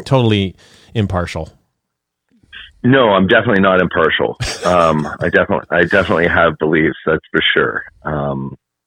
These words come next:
Speaker 2: what beliefs? All depends on what we're talking about. But no, there's, there's, there's
Speaker 1: Anything,
Speaker 2: definitive
Speaker 1: anything
Speaker 2: beliefs.
Speaker 1: right now,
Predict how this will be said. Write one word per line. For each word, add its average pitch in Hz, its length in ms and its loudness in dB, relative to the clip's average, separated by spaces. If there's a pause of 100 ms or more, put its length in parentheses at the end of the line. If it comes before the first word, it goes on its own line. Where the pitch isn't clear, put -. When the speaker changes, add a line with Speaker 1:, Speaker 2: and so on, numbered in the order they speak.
(300)
Speaker 2:
what 87 280 0
beliefs? 123 340 2 (300)
All 90 180 0
depends 95 300 0
on 90 100 2
what 87 140 0
we're 82 100 0
talking 82 360 -2
about. 69 320 -4
But 69 200 -2 (760)
no, 95 260 -4
there's, 87 220 0 (140)
there's, 104 200 -6 (180)
there's 104 100 -2
Speaker 1:
Anything, 156 260 0
Speaker 2:
definitive 110 240 -2
Speaker 1:
anything 143 320 0
Speaker 2:
beliefs. 123 80 0
Speaker 1:
right 120 200 0
now, 113 460 -2